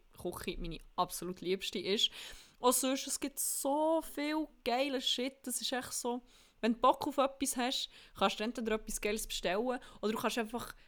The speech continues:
endlos, jeden Abend kannst du irgendein neues geiles Restaurant ausprobieren. So viel guter Shit.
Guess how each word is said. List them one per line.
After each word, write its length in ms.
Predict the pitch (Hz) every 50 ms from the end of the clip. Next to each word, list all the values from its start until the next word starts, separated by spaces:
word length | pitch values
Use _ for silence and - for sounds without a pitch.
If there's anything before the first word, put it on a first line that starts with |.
| - - - -
endlos, 920 | - 185 214 247 262 269 277 269 226 196 190 196 202 220 254 - - - - -
jeden 280 | 196 214 226 220 -
Abend 420 | - - 180 180 202 208 196 175 -
kannst 240 | - 156 160 - -
du 40 | - - -
irgendein 260 | 233 247 247 214 - -
neues 260 | 185 185 190 190 -
geiles 280 | - 165 165 180 - -
Restaurant 400 | - 175 - - - 170 156 -
ausprobieren. 640 | 160 - - - - 156 - 165 - - - - -
So 840 | 190 - - - - - - - - - - 220 226 254 262 269 277
viel 480 | 269 - - - 240 233 247 262 277 269
guter 540 | 269 - 240 240 247 254 - - - - 226
Shit. 360 | - - - - 240 240